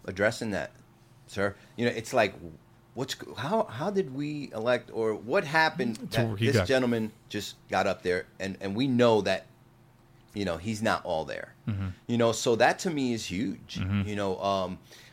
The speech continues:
Speaker 1: all these shootings,
Speaker 2: Right.
Speaker 1: you know, all these bad things,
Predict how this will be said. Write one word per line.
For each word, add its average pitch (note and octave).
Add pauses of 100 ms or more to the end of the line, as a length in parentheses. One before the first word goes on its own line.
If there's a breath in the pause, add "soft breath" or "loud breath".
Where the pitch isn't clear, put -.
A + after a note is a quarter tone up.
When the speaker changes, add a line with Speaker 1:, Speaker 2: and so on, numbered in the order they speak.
Speaker 1:
all G2+
these G#2
shootings, A#2
Speaker 2:
Right. F#2+
Speaker 1:
you G2+
know, G2+
all G#2
these B2+ (220)
bad B2
things, A#2